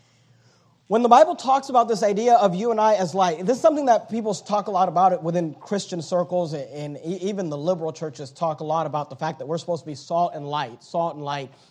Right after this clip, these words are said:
and that comes from, of course, Matthew. Here we're only focusing on this idea of light. There are a couple of aspects in regards to us being light. And, you know, if, if you ask the question, "Well, what does it mean to be the light of the world?" When Jesus says, "Ye are the light of the world,"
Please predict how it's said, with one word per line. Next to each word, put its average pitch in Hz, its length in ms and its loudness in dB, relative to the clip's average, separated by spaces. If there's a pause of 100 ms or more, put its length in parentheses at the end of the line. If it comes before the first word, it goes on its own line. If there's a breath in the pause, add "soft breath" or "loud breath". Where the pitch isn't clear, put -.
and 139 140 -10
that 151 160 -2
comes 160 180 -6
from, 139 160 -10
of 131 100 -14
course, 151 280 -8
Matthew. 151 480 -6 (180 soft breath)
Here 185 220 0
we're 151 200 -4
only 151 440 -6
focusing 151 420 -8
on 139 140 -8
this 139 160 -8
idea 139 280 -4
of 120 120 -10
light. 139 340 -2 (240 soft breath)
There 202 140 2
are 214 80 6
a 208 40 0
couple 277 300 0
of 196 80 0 (100)
aspects 196 720 0
in 185 180 -6
regards 180 600 0
to 175 320 -2 (320 loud breath)
us 190 320 4 (160)
being 175 340 -2 (120)
light. 170 480 4
And, 160 260 -4 (100)
you 175 120 -6
know, 175 100 -2
if, 170 220 -2
if 180 100 -6
you 170 80 -2
ask 233 180 4
the 190 60 -16
question, 208 380 0 (200 soft breath)
"Well, 143 120 -8
what 202 100 4
does 233 80 0
it 240 80 -2
mean 220 200 0
to 190 100 -8
be 202 160 0
the 175 100 -4
light 175 220 2
of 156 40 -8
the 151 60 -6
world?" 143 400 -2 (160 soft breath)
When 156 160 -10
Jesus 202 240 -2
says, 165 260 -2
"Ye 208 120 0
are 220 80 0
the 185 40 -6
light 175 160 2
of 156 60 -2
the 147 80 -6
world," 151 320 -4